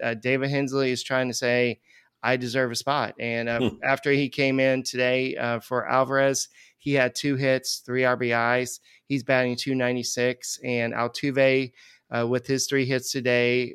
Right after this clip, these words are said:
Speaker 1: and two R B Is with, um, he had two home runs and, uh, two double, sorry, one double, and then he had four runs scored.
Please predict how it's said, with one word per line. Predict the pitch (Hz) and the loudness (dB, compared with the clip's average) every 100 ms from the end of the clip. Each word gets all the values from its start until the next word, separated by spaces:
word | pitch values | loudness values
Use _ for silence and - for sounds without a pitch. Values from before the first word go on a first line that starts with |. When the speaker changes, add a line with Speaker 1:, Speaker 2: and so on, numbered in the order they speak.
| - | -6
Speaker 1:
and | 123 120 120 | -4 -4 -4
two | - 131 | 0 2
R | 123 | 2
B | 123 123 | 2 2
Is | 117 120 127 - | 2 0 -2 -4
with, | 120 120 - | -4 -6 -2
um, | 117 113 | -2 -2
he | 117 127 | -4 -2
had | 123 - _ | -2 -4 _
two | - 170 | -2 0
home | 151 135 | 2 2
runs | 127 117 131 - - _ - _ _ | 2 2 0 -2 -8 _ -20 _ _
and, | 123 120 117 113 110 | -2 0 0 -2 -4
uh, | 117 110 110 - | -2 0 0 -2
two | - 147 | -4 0
double, | 135 123 127 131 131 - | 2 2 2 -2 -4 -8
sorry, | - 131 | 0 0
one | 117 135 | 2 2
double, | 131 123 127 135 135 | 4 4 4 0 -2
and | 131 123 123 | -6 -4 -2
then | 123 | -2
he | 120 | -4
had | 123 120 110 | -2 -2 -4
four | - 139 | -2 0
runs | 135 127 135 | 2 2 0
scored. | - 127 123 123 | -2 0 2 2